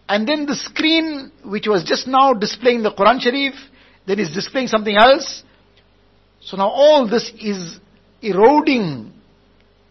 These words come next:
the azmat of the Quran Sharif. And it is decreasing this great respect that used to be in the hearts. And as a result,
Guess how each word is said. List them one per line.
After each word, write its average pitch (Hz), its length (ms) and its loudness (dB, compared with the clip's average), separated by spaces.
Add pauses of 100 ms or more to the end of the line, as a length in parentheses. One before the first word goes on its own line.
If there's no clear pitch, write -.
(760)
the 170 640 2 (160)
azmat 240 400 2
of 208 120 -2
the 202 140 0
Quran 190 220 2
Sharif. 165 320 -4 (920)
And 226 160 -2
it 226 120 -6
is 170 420 -6 (1000)
decreasing 269 640 0
this 190 160 0
great 208 380 2
respect - 440 -6
that 202 160 -2
used 196 160 -8
to 202 60 -6
be 202 120 -4
in 190 80 -2
the 170 80 0
hearts. - 600 0 (380)
And 170 120 -8
as 185 120 -4
a 185 40 -2
result, 202 540 2